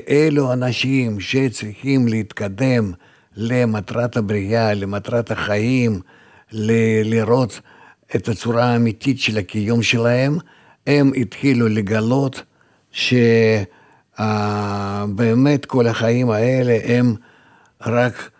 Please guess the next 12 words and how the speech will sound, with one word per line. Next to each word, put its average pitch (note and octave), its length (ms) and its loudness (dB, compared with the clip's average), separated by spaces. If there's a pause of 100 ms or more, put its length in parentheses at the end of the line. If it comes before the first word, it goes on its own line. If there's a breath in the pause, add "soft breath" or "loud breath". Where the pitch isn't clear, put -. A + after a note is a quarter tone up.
(200 soft breath)
קושרים C3 520 2
אותם, G2+ 420 0
קוברים A#2+ 480 2
אותם A2+ 480 0 (680 soft breath)
ב-, A2+ 80 2 (520)
כמו A2+ 240 0
בבית A#2 320 0
סוהר, A#2+ 380 2 (680 soft breath)
והם A2+ 260 2
נמצאים A#2+ 600 2
בגלות A2+ 560 2
מהאמת, G#2+ 840 2